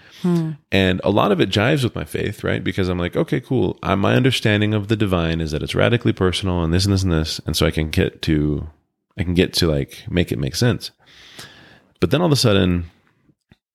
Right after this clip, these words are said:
Speaker 2: it starts to not, you know? I start to get to these points where, um, my, so it's not even that my faith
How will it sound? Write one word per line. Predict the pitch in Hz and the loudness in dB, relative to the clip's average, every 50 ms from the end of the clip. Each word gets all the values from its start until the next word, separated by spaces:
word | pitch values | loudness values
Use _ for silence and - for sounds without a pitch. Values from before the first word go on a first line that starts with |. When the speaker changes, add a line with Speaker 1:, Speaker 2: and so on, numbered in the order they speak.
| _ _ - | _ _ -4
Speaker 2:
it | 95 | -2
starts | - - 113 110 - | 0 -2 -2 -2 -2
to | - 123 | -2 -2
not, | 139 147 - - - _ _ _ _ _ _ _ _ | 0 0 -2 -2 -6 _ _ _ _ _ _ _ _
you | - 95 85 | 0 0 0
know? | 78 90 95 - _ _ _ - - | 0 -2 -4 -6 _ _ _ -6 -4
I | - | -2
start | - - 101 98 - | 0 0 0 0 0
to | 98 | 2
get | 95 98 - | 0 0 0
to | - - | 0 -2
these | 90 87 - | -2 -2 -2
points | - 87 90 90 85 - | -2 0 0 0 0 0
where, | 82 82 76 73 73 73 76 76 - _ _ _ _ _ _ _ _ _ - - - - - _ _ _ _ _ _ _ _ _ _ _ _ _ _ - | 0 0 2 2 0 -2 -4 -8 -12 _ _ _ _ _ _ _ _ _ -20 -20 -20 -20 -20 _ _ _ _ _ _ _ _ _ _ _ _ _ _ -2
um, | - 80 78 76 73 76 76 73 - - - - - - - _ _ _ _ _ _ _ _ _ _ _ _ _ _ _ _ - - _ _ _ _ _ _ _ _ _ _ _ _ _ _ - | 0 0 2 2 2 0 0 0 -2 -4 -6 -8 -10 -14 -20 _ _ _ _ _ _ _ _ _ _ _ _ _ _ _ _ -12 -12 _ _ _ _ _ _ _ _ _ _ _ _ _ _ -2
my, | 87 87 87 95 98 92 78 - - - - _ _ _ _ _ _ _ _ _ _ _ _ _ _ _ _ _ _ _ _ _ _ _ _ _ - - | 2 2 4 4 2 2 0 -4 -8 -14 -20 _ _ _ _ _ _ _ _ _ _ _ _ _ _ _ _ _ _ _ _ _ _ _ _ _ -4 0
so | - 110 78 - - - | 2 2 2 0 0 -2
it's | 101 - - | 0 0 2
not | 135 131 143 | 2 2 4
even | 139 113 101 90 82 | 2 2 2 2 2
that | 80 71 57 - 50 | 0 0 -2 -4 -8
my | 55 58 64 71 76 76 | -8 -6 -4 -4 -4 -4
faith | - - - - 78 73 78 82 98 - - - | -6 -8 -4 0 0 2 2 2 0 -2 -8 -16